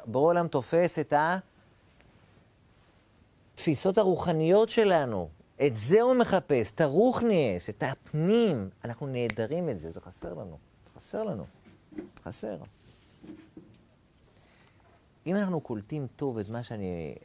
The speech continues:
על מה שאנחנו מדברים עכשיו, קל מאוד עכשיו לשמוע, תראו, את, נקרא קצת את משלי, כן, שלמה המלך. אם קראנו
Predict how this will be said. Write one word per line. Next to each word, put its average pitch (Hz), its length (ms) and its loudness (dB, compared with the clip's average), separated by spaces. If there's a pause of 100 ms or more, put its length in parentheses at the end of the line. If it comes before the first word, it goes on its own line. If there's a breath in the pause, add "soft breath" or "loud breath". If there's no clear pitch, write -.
(640)
על 78 100 -14
מה 104 100 -6
שאנחנו 104 220 -10
מדברים 90 420 -8
עכשיו, 76 380 -10 (1080 soft breath)
קל 170 240 -4
מאוד 143 220 -2
עכשיו 127 220 -6
לשמוע, 113 400 -8
תראו, 110 320 -6
את, 107 140 -12 (540)
נקרא 196 240 -8
קצת 156 180 -8
את 113 100 -14
משלי, 104 420 -4
כן, 110 160 -12
שלמה 139 320 -4
המלך. 104 400 -4 (2750)
אם 107 80 -8
קראנו 98 600 -10